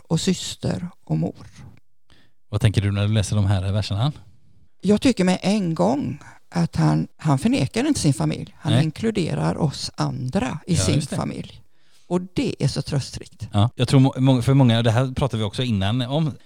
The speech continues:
Speaker 2: att det finns de som, som just ser det här, men förnekar han? Eller liksom stöter han bort sin, liksom, biologiska familj?
Speaker 1: Mm.
Speaker 2: Och det är återigen det här, vad läser vi inte? Alltså, han får besked om att din mor och dina bröder är utanför och väntar på dig, eller utanför och söker dig.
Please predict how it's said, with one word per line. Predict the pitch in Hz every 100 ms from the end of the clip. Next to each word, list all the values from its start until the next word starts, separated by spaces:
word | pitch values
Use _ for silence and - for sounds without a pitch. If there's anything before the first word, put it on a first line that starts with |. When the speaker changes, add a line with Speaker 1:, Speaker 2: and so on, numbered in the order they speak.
| - -
Speaker 2:
att | -
det | -
finns | 104 101
de | - 87 80
som, | 90 87 80 - -
som | - 101 92 90 90
just | 71 98 92
ser | - 135
det | 147
här, | 98
men | 104 101 - -
förnekar | 107 90 -
han? | 110 156 135 -
Eller | 120 113
liksom | 110 -
stöter | 104 123 107
han | 101 104
bort | 151 -
sin, | 107 98
liksom, | 98 127 110 104 92 104
biologiska | 110 143 165 -
familj? | 117 107 - - - - - -
Speaker 1:
Mm. | 170 170 196 -
Speaker 2:
Och | -
det | 113
är |
återigen | 165 117 170 120
det | 107
här, | 95
vad | 120
läser | 107 90 95
vi | 107
inte? | 127 - - 139 - -
Alltså, | 123 113 110 107 - - - -
han | - 123
får | 131 120 -
besked | 123 135 170 160
om | 107 95
att | 95 - -
din | 110 104
mor | 120 180
och | 156
dina | 127 113
bröder | 107 87 92 151 156
är | 117
utanför | 104 98 92 90
och | 95
väntar | 95 90 123
på | 117
dig, | 110 151 -
eller | 113
utanför | 110 101 107
och | 98
söker | - 98 92 -
dig. | 131 190